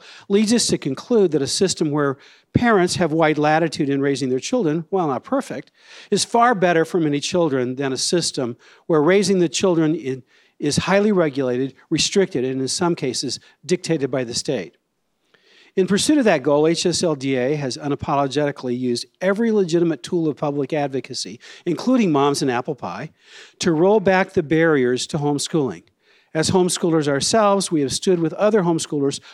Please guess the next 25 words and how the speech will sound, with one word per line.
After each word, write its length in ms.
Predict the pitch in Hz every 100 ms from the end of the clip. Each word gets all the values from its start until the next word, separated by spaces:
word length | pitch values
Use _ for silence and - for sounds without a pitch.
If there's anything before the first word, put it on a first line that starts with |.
| _
for 300 | - 214 208
homeschool 460 | 185 160 - 165
freedom 420 | - 147 135 131 131 _ -
in 80 | 113
the 80 |
courts, 500 | - 196 185 190 - - _ -
in 80 | 143
the 80 |
State 260 | 139 170 139
House, 420 | 143 120 120 - _ _ _ _ _ _ _ _ -
and 160 | 151
in 80 | 143
the 80 | 135
media. 400 | 131 113 98 82 _ _ _ _ _ _
We've 120 | 160 143
done 180 | 262
so 160 | 277 185
because 320 | 143 139 139
we 80 | 147
believe 260 | 139 143 147
that 100 | 135
homeschool 340 | 160 - 156
freedom 380 | - 226 165 135 - -
is 100 | 170
just, 240 | 156 190